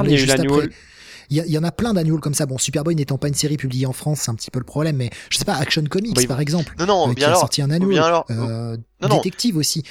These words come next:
Speaker 1: Mais
Speaker 3: Non, non,
Speaker 1: c'est
Speaker 3: mais
Speaker 1: là, du coup, tu mélanges plusieurs histoires, et ce qui fait que, bah, seuls les gens qui
Speaker 3: Non, mais ce
Speaker 1: prennent
Speaker 3: sera
Speaker 1: tout
Speaker 3: pas comme
Speaker 1: vont,
Speaker 3: ça.
Speaker 1: vont les
Speaker 3: Ce,
Speaker 1: acheter.
Speaker 3: ce, ce sera pas comme ça. Ce sera, euh, ils prendront le crossover dans l'ordre, et c'est-à-dire qu'ils verront selon, euh, le, la quantité de pages que ça fait,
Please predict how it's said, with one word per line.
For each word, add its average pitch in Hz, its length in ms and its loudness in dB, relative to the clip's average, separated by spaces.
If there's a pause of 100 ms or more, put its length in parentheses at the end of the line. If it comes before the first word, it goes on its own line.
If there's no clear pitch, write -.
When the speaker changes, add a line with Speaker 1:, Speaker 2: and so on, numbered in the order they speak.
(160)
Speaker 1:
Mais 156 120 2
Speaker 3:
Non, 202 80 4
non, 190 40 4
Speaker 1:
c'est 175 120 4
Speaker 3:
mais 202 100 2
Speaker 1:
là, 240 60 0
du 175 120 -2
coup, 247 140 0
tu - 120 -2
mélanges 170 300 0
plusieurs 156 320 0
histoires, 233 340 -2
et 160 60 0
ce - 80 0
qui - 80 -4
fait 208 160 -4
que, 143 300 0
bah, 131 180 -2
seuls 202 280 0
les 147 140 0
gens 147 180 0
qui - 100 -10
Speaker 3:
Non, 185 80 2
mais 165 80 2
ce 135 60 2
Speaker 1:
prennent 135 60 2
Speaker 3:
sera 160 120 0
Speaker 1:
tout 220 60 4
Speaker 3:
pas 247 40 6
comme 156 120 2
Speaker 1:
vont, 139 40 2
Speaker 3:
ça. 139 240 2
Speaker 1:
vont 131 60 0
les 127 80 0
Speaker 3:
Ce, - 20 0
Speaker 1:
acheter. 147 220 0
Speaker 3:
ce, 143 100 0 (320)
ce - 140 -2
sera 131 140 -4
pas 123 80 0
comme 120 120 -4
ça. 180 160 2
Ce 107 140 -2
sera, 101 340 -2 (300)
euh, 101 180 -6
ils 123 100 -18
prendront 135 440 -4
le 113 100 -2
crossover 110 480 -2
dans 107 140 0
l'ordre, 135 400 0
et 104 60 -8
c'est-à-dire 117 380 -4
qu'ils 107 440 -10
verront 123 340 -4
selon, 104 560 -6
euh, 92 80 -4
le, 92 220 -8
la 95 100 -6
quantité 117 340 -6
de - 60 -8
pages 107 220 -2
que - 80 -12
ça 98 160 -4
fait, 214 240 -6